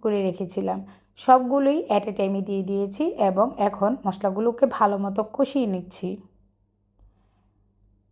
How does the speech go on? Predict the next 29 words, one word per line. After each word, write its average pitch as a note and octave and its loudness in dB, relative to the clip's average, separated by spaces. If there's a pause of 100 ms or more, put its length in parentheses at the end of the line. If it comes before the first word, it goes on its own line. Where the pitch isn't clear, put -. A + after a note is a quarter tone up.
(160)
প্লেটটার D4+ 6
মধ্যে E4+ 6
সামান্য C#4 6 (160)
পানি A3+ 4 (100)
দিয়ে G#3+ 4 (400)
ধুয়ে A#3 0
দিয়ে G3+ 0
দিয়েছি, G3+ -2 (180)
যাতে G3 0
করে F#3+ 4 (140)
কোনো G3 0
মশলার G3+ 2
অপচয় F3 -2
না E3 -2
হয়। F3+ -6 (460)
এখন F#3+ 2
ভালো G3 6
মতো G#3 -2 (100)
করে B3+ 6 (140)
মশলা G3+ 2
কষিয়ে A3 0
নিব। F3+ -8 (2250)
যেহেতু C#4 4 (140)
কচু A3 4
তরকারি, A3 4 (560)
গলা G3+ 10
চুলকাবে C#4+ 4
কি D#4 -4
না C4 4